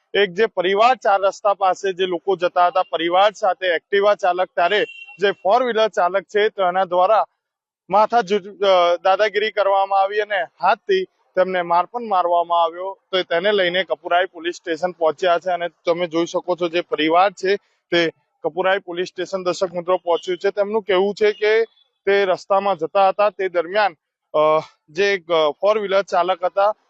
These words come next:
તેમને ટુ વ્હીલર ચાલક દ્વારા કહેવામાં આવ્યું કે તમે સાઈડમાં જો-, જોઈને તો ચલાવો. તેમના દ્વારા દાદાગીરી કરવામાં આવી. તમામ જે અહીંના જે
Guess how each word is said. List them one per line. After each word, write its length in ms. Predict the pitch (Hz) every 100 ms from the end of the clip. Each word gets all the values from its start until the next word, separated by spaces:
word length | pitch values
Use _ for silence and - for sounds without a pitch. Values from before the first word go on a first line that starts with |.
| _ 180
તેમને 440 | 180 190 214 214 - _ _ _ _ _ 254
ટુ 140 | 277
વ્હીલર 260 | 254 220 220
ચાલક 360 | 220 190 196
દ્વારા 300 | 180 196 196
કહેવામાં 500 | 202 180 175 190 196
આવ્યું 200 | 185 196
કે 120 | 208
તમે 260 | 208 190 208
સાઈડમાં 440 | - 160 165 190
જો-, 320 | 180 170 180 165 147
જોઈને 240 | 175 185
તો 140 | 226 214
ચલાવો. 480 | 202 220 214 143 -
તેમના 260 | 190 202 214
દ્વારા 280 | 190 190 202
દાદાગીરી 520 | 151 143 185 185 190
કરવામાં 460 | 196 180 180 180
આવી. 100 | 180
તમામ 380 | 190 165 175 190
જે 220 | 175 190 190 - - _ _ _ _ _ _ _ 523 _ _ _ _ _ _ _ _ _ _ _ _ _ _ _ _ _ _ _ _ _ _ _ _ _ 523 _ 523 571 _ _ _ _ _ _ -
અહીંના 340 | 196 202 214
જે 360 | 202 208 208